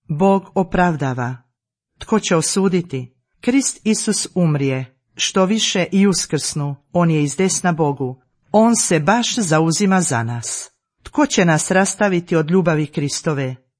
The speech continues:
Nevolja, tjeskoba, progonstvo, glad, golotinja, pogibao, mač, kao što je pisano: „Poradi tebe ubijaju nas dan za danom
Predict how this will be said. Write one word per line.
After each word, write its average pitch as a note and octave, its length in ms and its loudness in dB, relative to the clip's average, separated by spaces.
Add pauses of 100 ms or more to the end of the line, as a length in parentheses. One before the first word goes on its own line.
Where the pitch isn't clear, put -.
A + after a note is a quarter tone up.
(280)
Nevolja, E3+ 600 2 (480)
tjeskoba, E3 680 0 (520)
progonstvo, F3 920 -2 (180)
glad, F3 540 0 (160)
golotinja, F3 720 0 (340)
pogibao, C#3 840 -2 (160)
mač, F#3 560 -2 (400)
kao F3 240 0
što - 200 -4
je D#3 200 -2
pisano: C#3 600 -4 (300)
„Poradi D#3 360 0
tebe G3+ 460 0 (280)
ubijaju F#3+ 640 0
nas D3+ 420 -4 (140)
dan F#3 380 0
za F3 200 -4
danom B2+ 520 -4